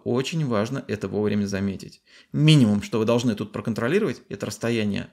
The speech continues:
от стоек до корпуса. Если оно разное или слишком маленькое, то либо ваша ось согнулась, либо сами стойки.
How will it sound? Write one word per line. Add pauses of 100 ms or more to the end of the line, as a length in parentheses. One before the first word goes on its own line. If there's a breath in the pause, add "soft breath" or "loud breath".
от
стоек
до
корпуса. (420 loud breath)
Если
оно
разное
или
слишком
маленькое, (260 loud breath)
то
либо
ваша
ось
согнулась, (240 soft breath)
либо
сами
стойки.